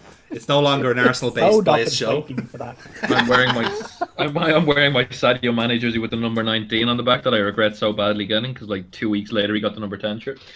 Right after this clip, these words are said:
Speaker 1: Oh, no, that's, that's a
Speaker 3: Um,
Speaker 1: collector's item, lads. Come on.
Speaker 3: Yeah, sure. Okay.
Speaker 1: Yeah.
Speaker 3: Um, it's not,
Speaker 1: <laughs>
Speaker 3: it was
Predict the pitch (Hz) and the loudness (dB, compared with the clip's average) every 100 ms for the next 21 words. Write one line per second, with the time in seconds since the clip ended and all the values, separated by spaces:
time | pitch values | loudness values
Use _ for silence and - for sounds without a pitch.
0 | - - - 285 359 349 254 294 294 302 | -20 -20 -6 -4 2 2 4 2 0 0
1 | 294 240 - 143 170 269 131 92 113 - | 0 0 0 0 2 0 -4 -8 -12 -10
2 | 196 175 95 - _ _ _ _ _ _ | -8 -6 -8 -16 _ _ _ _ _ _
3 | _ - 113 110 104 104 - - _ _ | _ -10 -4 0 -2 -2 -14 -20 _ _
4 | 101 202 202 _ - 101 147 143 127 110 | -6 -6 -8 _ -8 -6 -4 -4 -2 0
5 | 101 135 185 - 240 156 156 240 233 247 | 0 0 -4 2 2 2 2 4 4 0
6 | - 226 - 226 - _ - _ _ 214 | -2 -10 -8 -10 -10 _ -20 _ _ -20
7 | 185 _ _ - 147 | -20 _ _ -8 -8